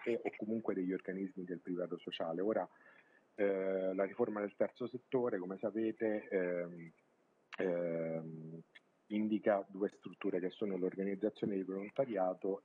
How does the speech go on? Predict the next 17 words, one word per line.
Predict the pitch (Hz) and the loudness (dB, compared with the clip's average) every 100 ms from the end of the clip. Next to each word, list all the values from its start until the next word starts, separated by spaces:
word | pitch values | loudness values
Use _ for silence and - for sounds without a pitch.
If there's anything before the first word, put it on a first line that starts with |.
| - | -2
e, | 101 95 _ | 0 0 _
eh, | 101 92 90 | -2 0 0
l'associazione | 92 - 101 101 - 92 | -2 -4 -4 -4 -4 -6
di | 85 | -6
promozione | 90 87 82 87 82 | -6 -10 -8 -8 -8
sociale. | - 87 - 76 76 78 78 _ - _ _ _ _ _ - | -8 -8 -8 -10 -10 -14 -14 _ -20 _ _ _ _ _ 2
Ehm, | 113 110 107 104 104 101 101 101 101 98 98 95 _ _ | 4 6 6 4 2 -4 -4 -4 -4 -6 -10 -14 _ _
e | 143 | 2
la | 151 | 4
creazione | 147 170 165 127 117 | 4 0 0 0 2
anche | 101 104 - 95 | 2 0 -2 -2
di | |
un | 98 98 - | -2 -4 -6
fondo, | 98 95 95 92 95 95 _ | -6 -4 -4 2 2 2 _
eh, | 104 98 92 - | 2 4 4 0
ad | - 104 | 2 2
hoc. | 95 85 | 4 0